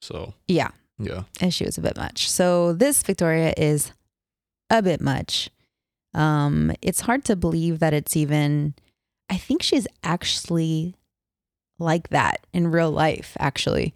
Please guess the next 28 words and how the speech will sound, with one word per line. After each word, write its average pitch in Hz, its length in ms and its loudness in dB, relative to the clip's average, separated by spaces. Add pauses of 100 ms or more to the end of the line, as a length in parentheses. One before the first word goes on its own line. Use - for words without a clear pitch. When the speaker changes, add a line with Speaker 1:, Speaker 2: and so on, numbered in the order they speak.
Speaker 1:
Yes. - 240 -2
Speaker 2:
I, 190 260 4
I, 185 520 0
you 185 180 0
kn-, - 180 -10
last, 175 480 0 (280)
um, 160 600 2
episode 160 460 2
I 156 80 4
mentioned 156 440 2
how 147 240 2
I, - 180 0 (160)
I 185 120 2
thought 160 360 0 (280)
my 180 140 2
little 185 180 4
conspiracy 165 840 0 (340)
is 147 120 0
that 151 200 2
she 156 380 2
might 147 260 2
be 147 180 0
a 143 420 2
producer, 170 640 2 (180)
Speaker 1:
Right. 190 140 0
Speaker 2:
like 175 140 2
an 160 100 4
intern 170 840 2